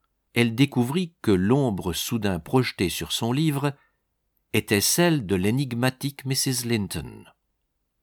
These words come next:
J'ai à vous parler », dit celle-ci de la belle voix chaude, mais un peu brusque, qui s'accordait si bien avec sa toilette et son teint. Lydia tressaillit. Elle, certainement,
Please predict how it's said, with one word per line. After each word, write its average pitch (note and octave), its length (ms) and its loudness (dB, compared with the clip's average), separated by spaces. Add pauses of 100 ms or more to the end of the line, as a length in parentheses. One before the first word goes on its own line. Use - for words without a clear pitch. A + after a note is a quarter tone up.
(120)
J'ai F3 320 6
à A3 80 8
vous F#3 160 4
parler », C3+ 640 4 (480)
dit F#2+ 140 -4
celle-ci F2 460 0
de G2+ 80 -2
la E2 160 -2
belle D#2+ 260 -2
voix E2+ 300 -2
chaude, G#2+ 560 2 (320)
mais C#3+ 240 4
un F#3 60 2
peu E3+ 120 0
brusque, C#3 560 0 (460)
qui A2 80 -2
s'accordait G#2+ 500 2
si A2 220 2
bien C3 240 2
avec G2 180 0
sa G2 160 0
toilette A#2 340 0
et A#2 60 2
son F2+ 240 -4
teint. D2 320 -6 (1160)
Lydia F2+ 360 0
tressaillit. E2+ 680 -2 (920)
Elle, A2 420 2 (260)
certainement, G#2+ 960 2